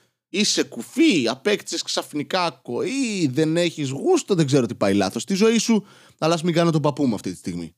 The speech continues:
Γιατί, ξέρεις τι, με τη γιαγιά μου κάτι έπαιζε όταν ήμουν μικρός, όταν μου άλλαζε πάνες, τώρα πλέον δεν, όχι. Και γράφετε μετά, έχετε μπει σε ένα mode και γράφετε κάτι λίγο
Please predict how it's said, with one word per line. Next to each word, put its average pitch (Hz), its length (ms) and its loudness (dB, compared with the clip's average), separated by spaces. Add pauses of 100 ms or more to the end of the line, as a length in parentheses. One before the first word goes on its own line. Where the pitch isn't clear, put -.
(120)
Γιατί, 123 360 -4 (200)
ξέρεις 131 220 -6
τι, 135 60 -2
με 113 100 -2
τη 117 80 -6
γιαγιά 123 240 2
μου 156 60 -4
κάτι 156 220 -4
έπαιζε 160 160 -6
όταν 160 120 0
ήμουν 165 140 0
μικρός, 131 260 -6
όταν 123 140 -6
μου 120 60 -4
άλλαζε 123 180 -2
πάνες, 113 300 -8
τώρα - 160 -8
πλέον 95 200 -12
δεν, 92 160 -14 (180)
όχι. - 120 -18 (760)
Και - 100 -10
γράφετε 226 300 0
μετά, 208 180 0
έχετε 226 180 0
μπει 190 120 0
σε 226 120 -2
ένα 220 120 2 (100)
mode 208 200 4
και 202 100 0
γράφετε 196 340 0
κάτι 202 240 0
λίγο 208 460 4